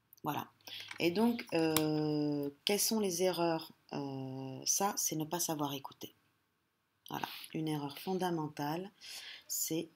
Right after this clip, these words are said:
euh, ne pas savoir écouter. Donc, euh,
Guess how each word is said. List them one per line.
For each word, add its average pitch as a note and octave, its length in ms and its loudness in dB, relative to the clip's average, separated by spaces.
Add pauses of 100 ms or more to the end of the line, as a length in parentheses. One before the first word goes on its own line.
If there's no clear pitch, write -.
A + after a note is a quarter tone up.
euh, C#3+ 240 -2
ne C#3+ 180 -2
pas G3 240 0
savoir D3+ 400 -2
écouter. G3 640 -2 (100)
Donc, D3 380 -6
euh, C3 640 -6